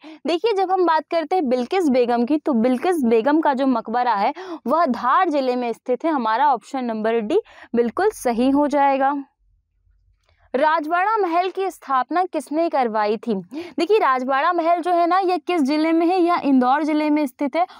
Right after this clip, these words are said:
और इंदौर में स्थित बहुत ही ज़्यादा प्रसिद्ध महल है। ये महल सात मंजिला है।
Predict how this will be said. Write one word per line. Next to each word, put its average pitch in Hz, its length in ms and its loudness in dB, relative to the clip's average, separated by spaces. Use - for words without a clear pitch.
और 269 140 -2
इंदौर 285 480 2
में 359 200 -2
स्थित 370 300 -6
बहुत 247 480 -2
ही 349 100 0
ज़्यादा 240 420 2
प्रसिद्ध 269 500 -2
महल 226 380 0
है। 339 120 0
ये 320 100 2
महल 330 300 2
सात 339 520 -2
मंजिला 240 480 2
है। 233 200 -2